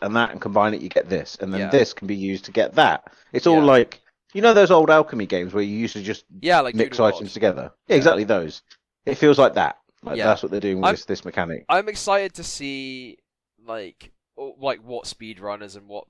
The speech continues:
Speaker 2: like, cursed combinations of things people come up with. Like,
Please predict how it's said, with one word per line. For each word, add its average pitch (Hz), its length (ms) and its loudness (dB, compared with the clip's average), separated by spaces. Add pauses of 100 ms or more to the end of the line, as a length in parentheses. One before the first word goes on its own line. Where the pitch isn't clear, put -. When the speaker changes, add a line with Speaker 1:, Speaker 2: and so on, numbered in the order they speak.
Speaker 2:
like, 104 180 -10
cursed 98 320 -14
combinations 95 640 -18
of 98 100 -20
things 85 280 -20
people - 300 -20
come 90 180 -20
up 87 200 -20
with. 73 280 -20
Like, 110 260 -8